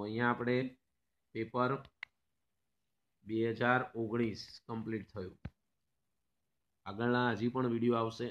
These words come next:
નીટના પેપરો આધારિત. તો ચેનલ હજુ પણ સબસ્ક્રાઇબ કરવાની બાકી હોય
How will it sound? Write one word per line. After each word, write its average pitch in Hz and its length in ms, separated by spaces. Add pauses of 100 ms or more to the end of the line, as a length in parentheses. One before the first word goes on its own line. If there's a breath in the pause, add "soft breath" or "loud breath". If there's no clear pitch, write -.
(140)
નીટના 107 380
પેપરો 107 380
આધારિત. 90 480 (1040)
તો 101 140
ચેનલ 107 360
હજુ 104 200
પણ 127 180
સબસ્ક્રાઇબ 117 440
કરવાની 113 300
બાકી 110 340
હોય 117 240